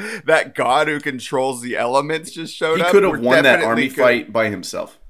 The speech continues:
Speaker 1: He does. He's, like, blasting through fucking ships.
Speaker 2: Yeah.
Speaker 1: He's, he doesn't give a fuck.
Speaker 2: He's another
Speaker 1: Like,
Speaker 2: tier of, of
Speaker 1: yeah, and I was
Speaker 2: superhero.
Speaker 1: like, "Yeah,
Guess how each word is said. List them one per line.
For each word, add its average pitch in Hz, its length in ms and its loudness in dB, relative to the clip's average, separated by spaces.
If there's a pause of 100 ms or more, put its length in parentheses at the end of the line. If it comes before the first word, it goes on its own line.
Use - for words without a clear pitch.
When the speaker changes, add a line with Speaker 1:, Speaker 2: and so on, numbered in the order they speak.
(240)
Speaker 1:
He 156 140 -8
does. 165 360 2
He's, 180 340 -12
like, 165 360 -14
blasting 175 560 -4
through 160 180 -8
fucking 147 400 -12
ships. - 640 -10
Speaker 2:
Yeah. 104 200 -4
Speaker 1:
He's, - 260 -12
he 185 160 -12
doesn't 175 360 -8
give 143 180 -8
a 117 80 -10
fuck. 165 280 -4
Speaker 2:
He's 135 140 -4
another 117 280 0
Speaker 1:
Like, - 100 -8
Speaker 2:
tier 101 320 -6
of, - 260 -18
of 85 240 -10
Speaker 1:
yeah, 175 140 2
and 151 100 0
I - 20 4
was 196 100 0
Speaker 2:
superhero. 202 40 -4
Speaker 1:
like, 185 220 -2
"Yeah, 202 260 0